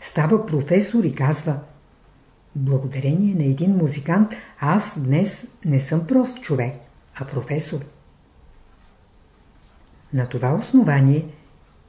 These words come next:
и ние изказваме една дума, но като я кажем, тя трябва да произведе същия ефект, както музиканта произвежда върху пияницата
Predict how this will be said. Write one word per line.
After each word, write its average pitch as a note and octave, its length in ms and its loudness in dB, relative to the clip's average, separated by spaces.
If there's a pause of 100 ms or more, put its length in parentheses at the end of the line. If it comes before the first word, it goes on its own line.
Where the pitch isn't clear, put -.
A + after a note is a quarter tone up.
(180)
и E3 240 4
ние G#3+ 380 6
изказваме E3+ 960 -2
една D3+ 360 0
дума, D#3+ 420 0 (1200)
но C#3 140 2
като - 220 -2
я A#2+ 180 0
кажем, D#3+ 400 0 (760)
тя D#3+ 380 2
трябва D#3+ 320 0
да E3+ 160 0
произведе D#3 720 0 (200)
същия A3 600 0
ефект, D#3+ 360 -2 (280)
както D#3 340 -2
музиканта D3 680 0
произвежда D3+ 640 -2
върху C#3+ 300 -6
пияницата C#3+ 760 2